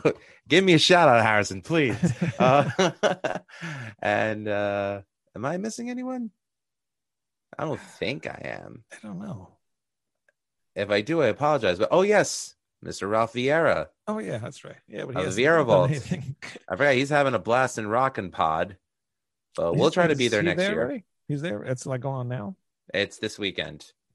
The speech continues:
Speaker 2: Oh, okay. You know, I should have sent him some flyers to hand around for us.
Speaker 1: Oh,
Speaker 2: Didn't think of
Speaker 1: also,
Speaker 2: that.
Speaker 1: if anyone follows me on Instagram, uh, please check out my, click on the link tree. Um, Eric Adams's mom is going through some shit right now with her
Speaker 2: Oh, yes.
Speaker 1: hospital and her insurance.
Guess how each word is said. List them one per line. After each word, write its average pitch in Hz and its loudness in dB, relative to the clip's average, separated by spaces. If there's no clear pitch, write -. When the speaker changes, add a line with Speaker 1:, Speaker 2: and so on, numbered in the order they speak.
Speaker 2:
Oh, 175 0
okay. 95 -10
You 165 -6
know, 202 -2
I 190 -4
should 233 -8
have 151 -8
sent 139 -10
him 135 -8
some 117 -10
flyers 123 -4
to 98 -12
hand 98 -14
around 95 -16
for - -14
us. - -16
Speaker 1:
Oh, 120 2
Speaker 2:
Didn't 120 -2
think - -2
of 127 2
Speaker 1:
also, 135 2
Speaker 2:
that. - -12
Speaker 1:
if 120 -2
anyone 185 0
follows 143 2
me 127 -2
on 110 0
Instagram, 90 -4
uh, 92 0
please 151 -6
check 143 -2
out 131 -2
my, 113 -4
click - -4
on 107 -4
the 95 -6
link 101 -6
tree. 80 -8
Um, 90 -2
Eric 139 2
Adams's 120 -2
mom 92 -2
is 87 -6
going 95 -6
through 92 -10
some 90 -16
shit 90 -6
right 87 -2
now 85 -4
with 85 -8
her 85 -2
Speaker 2:
Oh, - 0
yes. 90 -4
Speaker 1:
hospital 90 -2
and 87 -6
her 80 -6
insurance. 82 -4